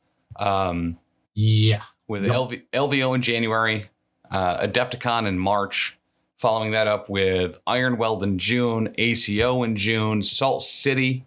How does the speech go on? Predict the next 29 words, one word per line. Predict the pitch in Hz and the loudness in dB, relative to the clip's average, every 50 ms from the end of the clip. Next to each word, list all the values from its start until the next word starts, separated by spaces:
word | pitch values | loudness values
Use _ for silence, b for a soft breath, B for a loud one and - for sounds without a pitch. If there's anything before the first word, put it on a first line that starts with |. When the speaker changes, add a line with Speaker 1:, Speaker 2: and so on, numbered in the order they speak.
| - 110 | -8 -4
Speaker 1:
G | - 113 107 101 101 | -2 0 0 0 0
T | - - - 131 127 127 131 127 113 - 101 | 0 0 0 2 2 2 2 0 0 0 0
in | 98 98 98 95 95 95 95 | 0 0 0 0 0 0 0
July, | 92 - 107 92 87 107 120 131 131 131 127 131 131 131 B B B B B B B B B - | 0 0 0 0 0 -2 0 0 2 2 0 0 -2 -4 B B B B B B B B B -6
and | 104 110 104 98 98 95 92 90 - | -2 -2 0 0 0 0 -2 -4 -6
probably | - - 135 127 127 120 113 92 107 104 | -4 0 0 0 2 0 -2 -2 0 0
more, | 104 107 107 101 95 95 95 | 0 0 0 0 0 2 2
obviously, | 95 104 101 101 95 - - 104 98 | 2 0 0 0 -2 -2 0 0 0
Everwinter | 107 104 98 101 98 101 98 98 | 0 0 0 0 0 0 0 0
and | 98 92 | 0 0
stuff | - 104 101 98 | 0 0 0 0
again, | 98 87 101 101 101 101 95 B B B B B B B - | -2 -2 0 0 0 0 -2 B B B B B B B -2
um, | 98 98 92 90 90 90 90 | -2 0 0 0 0 0 -2
and | 92 95 | -2 -2
who | 92 117 135 | 0 0 0
knows | 120 104 98 92 87 87 | 2 0 0 -2 -2 -2
what | 92 92 90 | 0 0 0
else | 87 87 - - | 0 0 -2 -2
in | 90 | -4
between. | 87 87 - - 98 90 85 82 82 b b b b b b b | -4 -4 -2 -2 -2 -2 -2 -2 -4 b b b b b b b
But, | 95 98 87 87 - - | -4 -2 -2 -2 -2 -2
um, | 92 87 87 85 85 85 82 - _ _ - | 0 0 0 -2 -4 -6 -8 -10 _ _ -6
the | 107 127 | -4 -4
first | - - 131 127 123 123 - | -2 0 0 0 0 0 -2
half | 127 113 113 - | -2 -2 -2 -2
of | 90 | -2
the | 98 98 | -2 0
year | 95 98 98 92 90 92 95 | 2 2 2 2 2 0 0
is | 65 90 98 98 95 92 90 90 92 - - - | 0 0 0 0 0 0 0 0 0 0 0 -2